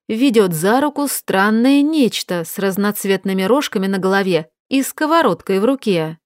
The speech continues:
А стражник точно был трезв и, не распуская сплетни, просто доложил об этом командиру. Поскольку на территории дворца никто не мог находиться просто так, да ещё и разгуливать свободно,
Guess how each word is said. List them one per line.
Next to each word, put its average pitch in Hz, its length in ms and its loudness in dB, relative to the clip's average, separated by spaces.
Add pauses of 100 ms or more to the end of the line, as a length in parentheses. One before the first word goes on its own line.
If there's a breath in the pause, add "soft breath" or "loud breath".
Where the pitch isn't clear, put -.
(500)
А 202 100 0
стражник 220 720 0 (100)
точно 254 480 2
был 302 180 0
трезв 254 520 -2 (280)
и, 240 160 0
не 233 140 2
распуская 226 580 -2
сплетни, 196 720 -4 (140)
просто 277 520 0
доложил 220 560 2
об 262 120 0
этом 277 300 0
командиру. 180 800 0 (580)
Поскольку 202 520 0
на 202 120 0
территории 202 480 2
дворца 208 480 -2
никто 220 380 -2
не 226 160 2
мог 233 240 0
находиться 185 560 -2
просто 190 460 -4
так, 254 400 -4 (100)
да 180 140 -2
ещё 190 320 0
и 185 40 -2
разгуливать 190 600 0
свободно, 180 680 -2